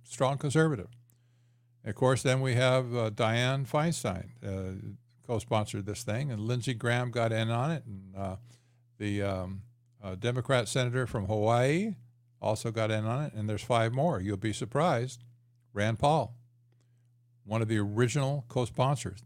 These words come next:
This blew me away originally. I don't have any idea what Rand Paul's I-, rationale for this is. He's a big free speech guy, normally. But for some reason, he doesn't see this as being a f-,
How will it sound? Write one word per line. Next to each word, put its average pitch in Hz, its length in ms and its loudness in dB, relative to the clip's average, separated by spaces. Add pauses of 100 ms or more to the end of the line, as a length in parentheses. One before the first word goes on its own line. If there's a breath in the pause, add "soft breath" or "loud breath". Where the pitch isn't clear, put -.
This 120 140 -4
blew 135 240 2
me 135 140 2
away 107 240 2
originally. 104 460 -2 (640)
I 101 120 0
don't 117 200 2
have 120 180 2
any 135 180 0
idea 131 400 2
what 104 220 -2
Rand 113 300 2
Paul's 117 420 2
I-, 113 220 0 (440)
rationale 117 540 0
for 139 140 -4
this 143 200 0
is. 156 320 2 (300 loud breath)
He's 104 160 -4
a 107 60 -2
big 113 200 0
free 135 200 0
speech 156 360 0
guy, 113 300 0 (880)
normally. 117 520 2 (1040 soft breath)
But 113 260 2
for - 140 -2
some 143 260 4
reason, 143 360 6
he 117 160 0
doesn't 120 300 2
see 151 260 4
this 113 260 0
as 101 120 -2
being 113 280 0
a 110 40 -2
f-, - 240 -12